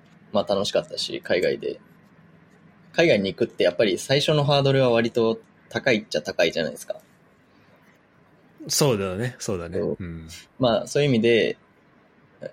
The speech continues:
Speaker 1: まあ、なんかそこに行ったことがあったから、ドイツにこう、まあ、長い期間行くっていうとこでも、まあ、割と、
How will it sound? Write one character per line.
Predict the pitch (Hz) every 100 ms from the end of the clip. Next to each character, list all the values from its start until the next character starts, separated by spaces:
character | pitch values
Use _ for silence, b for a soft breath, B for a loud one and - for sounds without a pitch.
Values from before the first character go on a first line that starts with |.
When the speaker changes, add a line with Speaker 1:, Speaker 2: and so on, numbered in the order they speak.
| -
Speaker 1:
ま | 120 110
あ、 | 104 -
な | 113
ん |
か | 90
そ | 107 113
こ | 120 120
に | 117 110
行 | 123
っ |
た | -
こ | 143
と | 147
が | 113
あ | 131
っ |
た | 127
か | 123
ら、 | 127 143 - - _ -
ド | 117 107
イ |
ツ | 104 98
に | 90
こ | - 95 82 -
う、 | 71 - _ _ _ -
ま | 92
あ、 |
長 | 104 107 107
い |
期 | 101 -
間 | 95 92
行 | 104
く | 104
っ |
て | - -
い | 95 90 85
う | - - - - - _
と | -
こ | 104 98
で |
も、 | 107 135 - - - _ _ - _ _ -
ま | -
あ、 | 101
割 | 101
と、 | 98 104 90